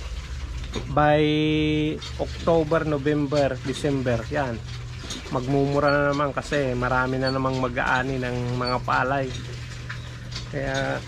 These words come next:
ganun naman talaga yung presyo ng mga bigas. Minsan tataas, minsan bababa. So, lahat ng may ano ko lang sa inyo na mga solid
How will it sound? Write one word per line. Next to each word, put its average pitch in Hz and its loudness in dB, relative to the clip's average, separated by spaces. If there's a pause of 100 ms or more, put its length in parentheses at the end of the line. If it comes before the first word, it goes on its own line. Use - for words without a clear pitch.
(360)
ganun 160 4
naman 190 4
talaga 175 2 (160)
yung 147 0 (580)
presyo 151 4
ng 139 0
mga 135 2
bigas. 120 -2 (460)
Minsan 160 2
tataas, 135 0 (720)
minsan 151 2
bababa. 131 2 (1040)
So, 135 0 (880)
lahat 147 2
ng 156 2 (1500)
may 156 2 (720)
ano 165 2
ko 160 2
lang 160 4
sa 160 0
inyo 147 2 (160)
na 139 2
mga 139 0
solid 143 2